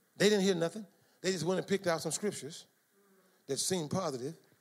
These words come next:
and didn't believe one that they wrote. But they knew if they prayed them in this church, they couldn't pray doubt and unbelief. So they had to at least pray scripturally accurate.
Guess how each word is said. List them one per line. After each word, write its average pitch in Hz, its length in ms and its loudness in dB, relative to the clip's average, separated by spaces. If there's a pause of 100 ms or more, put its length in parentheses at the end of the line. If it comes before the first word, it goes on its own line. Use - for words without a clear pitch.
(180)
and 147 140 2
didn't 185 160 6
believe 180 240 2
one 175 240 0
that 165 140 0
they 214 100 -6
wrote. 160 380 -4 (640)
But 208 140 6
they 185 120 4
knew 220 200 4
if 208 80 6
they 180 140 2
prayed 220 340 0
them 185 220 2
in 170 160 0
this 233 180 2
church, - 460 -6 (380)
they 160 100 0
couldn't 208 240 0
pray 156 180 0
doubt 143 240 -2
and 151 80 -8
unbelief. 135 400 -4 (760)
So 196 120 0
they 156 120 0
had 233 180 0
to 151 60 -10
at 139 80 -2
least 247 240 0 (320)
pray 175 240 2 (340)
scripturally 156 540 -2 (100)
accurate. 202 560 -4